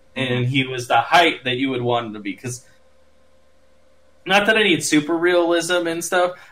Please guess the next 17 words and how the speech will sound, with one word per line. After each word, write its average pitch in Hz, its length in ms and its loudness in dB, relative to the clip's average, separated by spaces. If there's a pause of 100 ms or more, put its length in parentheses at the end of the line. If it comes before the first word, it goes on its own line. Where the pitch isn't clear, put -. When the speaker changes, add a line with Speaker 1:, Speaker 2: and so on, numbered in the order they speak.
Speaker 1:
but 170 100 4
it 175 60 4
Speaker 2:
Yeah. 170 60 -4 (100)
Speaker 1:
does 220 120 2
bother 175 320 4
me 156 140 2
when 139 140 0
I 135 80 0
see 143 340 0
someone 131 360 -2
who 127 220 -2
plays, 123 380 0
especially 151 420 0
a 127 60 -4
basketball 135 420 0
player, 147 260 0
is 127 340 -8